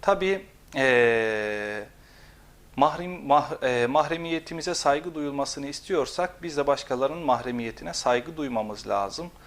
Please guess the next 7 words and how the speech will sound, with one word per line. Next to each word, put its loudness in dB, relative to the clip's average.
E, 0
özellikle 0
şu -10
sokağa 2
çıkma, 4
e, -2
yasağının 0